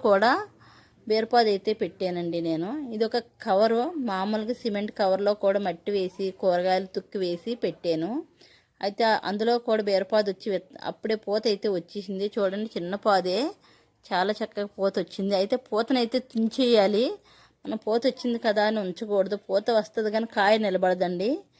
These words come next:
కింద నుంచి వచ్చిన పూత అంతా తుంచుకుంటూ పోవాలి. దాని తర్వాత కింద నుంచి కొమ్మలు కూడా వచ్చేస్తాయి. కొమ్మలన్నీ కూడా కట్ చేసేయాలండి. మీకు చాలాసార్లు వీడియోస్ అయితే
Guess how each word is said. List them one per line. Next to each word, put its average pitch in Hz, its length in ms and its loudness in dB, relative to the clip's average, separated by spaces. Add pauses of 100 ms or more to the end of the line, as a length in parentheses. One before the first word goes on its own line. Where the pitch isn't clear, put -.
(360)
కింద 220 160 0
నుంచి 240 300 0
వచ్చిన 220 320 0
పూత 202 280 -2
అంతా 214 340 -2
తుంచుకుంటూ 226 680 -2
పోవాలి. 185 520 2 (760)
దాని 226 200 2
తర్వాత 214 480 4 (160)
కింద 208 260 -4
నుంచి 247 280 0 (440)
కొమ్మలు 226 340 2
కూడా 240 280 4
వచ్చేస్తాయి. 208 640 2 (140)
కొమ్మలన్నీ 214 600 2
కూడా 262 220 4
కట్ 165 260 0
చేసేయాలండి. 196 800 0 (500)
మీకు - 260 -12
చాలాసార్లు 240 720 4
వీడియోస్ 220 360 0
అయితే 220 220 -2